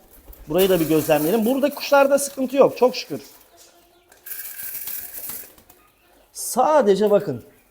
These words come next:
Sadece ve sadece altı yedi aydır şu hayvanın sıkıntısını ben bir türlü çözemedim. Atakan'ın hediyesi Kula'dan bahsediyorum. Yani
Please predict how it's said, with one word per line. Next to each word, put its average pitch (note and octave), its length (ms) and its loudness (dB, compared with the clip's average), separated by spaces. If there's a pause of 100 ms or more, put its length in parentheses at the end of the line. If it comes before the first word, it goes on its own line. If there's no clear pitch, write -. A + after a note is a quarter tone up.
(400)
Sadece G3+ 840 4
ve G3 80 2
sadece F#3+ 720 4 (840)
altı F#3+ 340 4
yedi A#3 180 -2
aydır F3 440 4 (280)
şu - 280 -4
hayvanın F#3 480 2 (320)
sıkıntısını F#3+ 720 -2
ben G3+ 220 2
bir F#3 60 -4
türlü E3+ 240 -4
çözemedim. D3 480 -2
Atakan'ın F#3 400 -2
hediyesi E3+ 360 -2
Kula'dan E3 440 2
bahsediyorum. C3+ 540 -2 (1300)
Yani G3+ 400 4